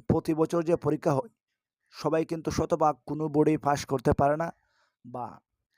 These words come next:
বিশ লক্ষ, বাইশ লক্ষ পরীক্ষার্থী কোনো সময়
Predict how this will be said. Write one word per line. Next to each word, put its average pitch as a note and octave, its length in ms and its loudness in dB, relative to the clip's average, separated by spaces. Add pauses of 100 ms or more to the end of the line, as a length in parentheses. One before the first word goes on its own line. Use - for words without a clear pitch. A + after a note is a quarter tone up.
(500)
বিশ D3 320 -2
লক্ষ, D#3+ 180 0
বাইশ C#3+ 260 0
লক্ষ D#3+ 180 -2
পরীক্ষার্থী D#3 600 -2 (560)
কোনো D#3+ 180 -8
সময় D#3+ 340 -2